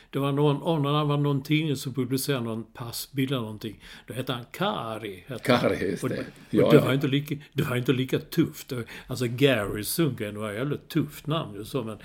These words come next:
Speaker 1: Kari Sundgren var
Speaker 2: Nej,
Speaker 1: inte
Speaker 2: men
Speaker 1: lika
Speaker 2: Nixon,
Speaker 1: tufft.
Speaker 2: han var ju... Han, han var ju, eh, bördig, eh, från, han är född i Finland, till och med.
Speaker 1: Ja.
Speaker 2: Ja, han, han heter egentligen,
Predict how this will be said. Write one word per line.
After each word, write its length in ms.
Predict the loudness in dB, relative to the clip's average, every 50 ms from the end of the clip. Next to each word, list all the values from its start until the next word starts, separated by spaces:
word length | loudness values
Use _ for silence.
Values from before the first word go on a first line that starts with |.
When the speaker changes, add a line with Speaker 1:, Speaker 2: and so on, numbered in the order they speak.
| -18 -20 -20 -18 -6
Speaker 1:
Kari 580 | -2 -2 -2 -2 -2 -6 -12 -12 -12 -14 -16 -14
Sundgren 580 | -6 -2 -2 -2 -2 -4 -8 -10 -10 -10 -8
var 60 | 0
Speaker 2:
Nej, 120 | 4 6 6
Speaker 1:
inte 40 | 8 8 6
Speaker 2:
men 20 | 6
Speaker 1:
lika 40 | 6
Speaker 2:
Nixon, 140 | 4 4 6
Speaker 1:
tufft. 140 | 6 8 8
Speaker 2:
han 160 | 8 6 8
var 100 | 8 8
ju... 300 | 10 10 10 10 10 8 4 -2 -18 -20 -20 -20 -20 -20 -12
Han, 260 | -2 2 2 2 2 0 -4 -12 -20 -20 -14
han 300 | -8 -2 0 0 2 4
var 140 | 4 4 6
ju, 360 | 6 4 6 6 6 8 8
eh, 640 | 6 6 6 4 4 2 2 0 0 0 -2 -2 -4 -6
bördig, 640 | -6 -6 -2 2 6 8 8 8 8 6 4 2 0 -2 2 4 4 4 4 4 2 2 0 0 0 0 0
eh, 60 | -2 -2
från, 360 | -2 0 0 0 0 0 -2
han 140 | -4 -4 -4
är 60 | -6
född 300 | -6 -2 0 0 0 0
i 40 | -2
Finland, 460 | 0 0 0 0 0 -4 -10 -12 -16 -18 -18 -12
till 140 | -12 -10
och 60 | -10 -10
med. 100 | -12 -12 -14 -18 -20 -20 -20 -12 -6
Speaker 1:
Ja. 320 | -4 -2 -2 -2 -4 -6 -10 -18 -14 -4
Speaker 2:
Ja, 280 | 0 2 4 4 2 2
han, 160 | 2 2 2 4
han 160 | 4 4 6
heter 220 | 6 6 6 4 4
egentligen, 440 | 2 2 2 2 2 2 2 0